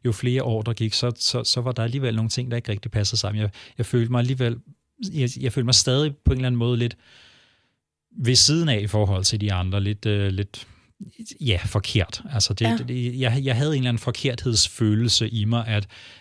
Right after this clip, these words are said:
Speaker 1: der er et eller andet, der ikke stemmer helt overens her, og det er sikkert mig, det er noget galt med.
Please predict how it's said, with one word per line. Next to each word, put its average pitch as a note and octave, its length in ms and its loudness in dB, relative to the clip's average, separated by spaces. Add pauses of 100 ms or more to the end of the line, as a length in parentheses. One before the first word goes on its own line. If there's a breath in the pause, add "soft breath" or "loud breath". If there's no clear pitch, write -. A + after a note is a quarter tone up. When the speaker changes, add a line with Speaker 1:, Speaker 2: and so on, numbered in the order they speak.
(460 loud breath)
Speaker 1:
der A2+ 60 2
er A#2 80 0
et B2+ 180 0
eller A2+ 180 2
andet, G#2+ 240 2
der G#2 120 0
ikke A2 280 0
stemmer G#2 320 0
helt G#2+ 240 -2
overens G2 340 -2
her, G#2 160 -2
og G2+ 200 -6
det A2 80 0
er G#2 40 0
sikkert A#2 400 0
mig, G#2+ 500 2
det G2+ 80 0
er F2 40 -2
noget E2+ 200 -4
galt F2+ 280 -8
med. F2 80 -8